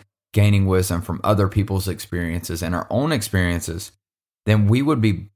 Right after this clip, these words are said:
we'll be blown away by how much we can grow in life. That there's not, there's not like a,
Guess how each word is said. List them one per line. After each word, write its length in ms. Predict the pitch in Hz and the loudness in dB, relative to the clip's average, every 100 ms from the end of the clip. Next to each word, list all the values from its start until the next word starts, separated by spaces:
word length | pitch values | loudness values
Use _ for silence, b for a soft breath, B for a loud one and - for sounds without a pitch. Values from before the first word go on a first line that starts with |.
| - | -4
we'll 140 | 127 | -2
be 120 | 139 | 0
blown 560 | 104 98 98 101 117 117 | -2 -2 2 2 2 0
away 540 | - 90 92 104 113 | -2 -2 0 0 2
by 220 | 101 98 90 | 0 -2 -4
how 560 | - - 104 110 117 | -6 -4 2 2 4
much 720 | 110 101 101 104 104 - - | 4 4 4 4 2 -2 -6
we 100 | 101 | -4
can 260 | 98 90 82 | -4 -6 -8
grow 520 | 85 82 98 110 92 | -10 0 2 4 2
in 280 | - 87 85 | -2 -6 -6
life. 520 | 80 80 64 - - _ _ _ _ _ _ - | -6 -6 -8 -14 -20 _ _ _ _ _ _ -2
That 260 | 107 98 | 0 2
there's 220 | 113 101 110 | 2 2 2
not, 460 | 113 127 - - | 2 2 -2 -2
there's 180 | 107 95 | 0 2
not 240 | 120 107 | 2 2
like 220 | 123 104 95 | 0 0 0
a, 320 | 78 90 | -2 -4